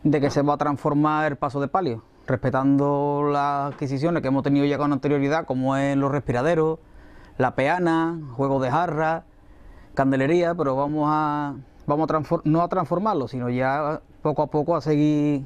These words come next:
enriqueciéndolo y le vamos a, de aquí a poco, a hacer la parihuela, los varales y la, y el palio nuevo,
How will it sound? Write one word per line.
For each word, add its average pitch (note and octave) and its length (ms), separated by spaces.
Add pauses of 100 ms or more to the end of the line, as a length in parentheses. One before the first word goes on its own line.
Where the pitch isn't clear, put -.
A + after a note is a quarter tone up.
enriqueciéndolo D#3+ 760 (580)
y D#3 80
le C#3 100
vamos C#3+ 300
a, D3 640
de D3 100
aquí D3 220
a C#3+ 80
poco, D#3+ 480
a C3+ 380
hacer D3 200
la C#3+ 120
parihuela, G3 480 (1200)
los C3+ 220
varales G3 480 (320)
y D3 160
la, C3+ 480
y C3 80
el B2 80
palio B2+ 300
nuevo, E3 260